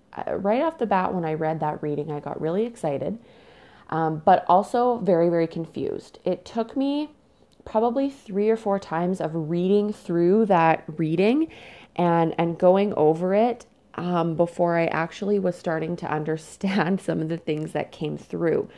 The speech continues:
And so once I read through it a few times,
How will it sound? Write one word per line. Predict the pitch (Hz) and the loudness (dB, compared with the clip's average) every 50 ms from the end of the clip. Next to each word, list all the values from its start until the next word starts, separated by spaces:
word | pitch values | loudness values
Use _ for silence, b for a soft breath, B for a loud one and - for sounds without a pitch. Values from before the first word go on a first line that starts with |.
| B B B B B B B B B B B B B B B B - | B B B B B B B B B B B B B B B B -2
And | 202 196 185 185 180 | 0 2 2 2 0
so | - - 202 175 175 170 170 170 170 170 180 180 B B B B B B - - _ _ _ _ | 2 4 6 8 8 10 10 10 8 8 6 2 B B B B B B -20 -20 _ _ _ _
once | - - - - 196 196 214 220 226 233 | -14 -8 -4 0 4 6 6 6 6 4
I | 233 226 | 2 2
read | 214 208 190 190 | 4 4 2 2
through | - 190 185 | 2 2 0
it | 185 185 | 0 0
a | |
few | 190 - 175 180 | -2 -2 -2 -4
times, | - - - 151 147 147 147 151 151 151 | -2 -2 -4 -2 -2 0 -2 -2 -4 -6